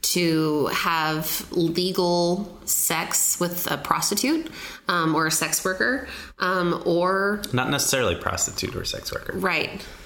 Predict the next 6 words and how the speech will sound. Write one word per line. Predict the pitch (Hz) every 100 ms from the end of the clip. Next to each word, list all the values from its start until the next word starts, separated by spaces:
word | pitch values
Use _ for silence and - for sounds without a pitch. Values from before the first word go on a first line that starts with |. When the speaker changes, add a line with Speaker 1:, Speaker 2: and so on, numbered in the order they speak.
| -
Speaker 1:
Sometimes | - 214 208 202 202 196 -
it's, | 180 165 - - - - -
uh, | - -
trafficked, | - 185 - - - - - - - -
um, | 160 160 147 143 151 156 - -
uh, | 165 151 151